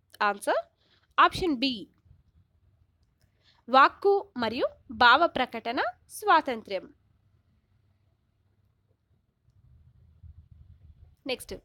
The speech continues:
ఈ క్రింది వాటిలో వేటిని కలుపుకొని సుప్రీంకోర్టు జీవిత హక్కు ప్రకరణ ఇరవై ఒకటి పరిధిని విస్తరింపచేసింది?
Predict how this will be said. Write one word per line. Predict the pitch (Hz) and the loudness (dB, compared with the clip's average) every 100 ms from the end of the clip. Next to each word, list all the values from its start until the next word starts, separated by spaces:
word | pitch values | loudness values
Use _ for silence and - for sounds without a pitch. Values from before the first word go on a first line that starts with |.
| _ _ _ _ _ _ _ _ | _ _ _ _ _ _ _ _
ఈ | 415 | 2
క్రింది | 453 453 453 | 4 2 4
వాటిలో | 311 277 285 262 202 - _ _ _ _ _ _ _ _ _ _ _ _ _ _ | 4 4 4 2 2 -8 _ _ _ _ _ _ _ _ _ _ _ _ _ _
వేటిని | 220 277 392 427 427 | 2 4 4 2 0
కలుపుకొని | 427 277 277 320 277 294 302 - | 2 2 0 -2 0 0 -4 -8
సుప్రీంకోర్టు | - 240 - 277 226 208 - 622 659 _ _ - 226 254 | -14 -10 -6 -4 -4 -6 -2 -2 -4 _ _ -16 -10 -2
జీవిత | 330 403 392 | 0 0 -2
హక్కు | 359 262 - 262 254 - _ _ _ _ _ _ _ - | -4 -6 -8 -6 -6 -10 _ _ _ _ _ _ _ 0
ప్రకరణ | 269 262 349 339 339 339 - | 0 0 0 0 0 -2 -6
ఇరవై | 226 254 254 | 0 2 2
ఒకటి | 247 247 240 - _ | -2 -8 -10 -12 _
పరిధిని | - 208 214 202 269 622 - _ - | -8 -8 -8 -8 -8 -8 -12 _ -14
విస్తరింపచేసింది? | 233 - 294 269 233 381 392 247 - 214 196 | -14 -6 -4 -4 -4 -6 -4 -10 -10 -14 -14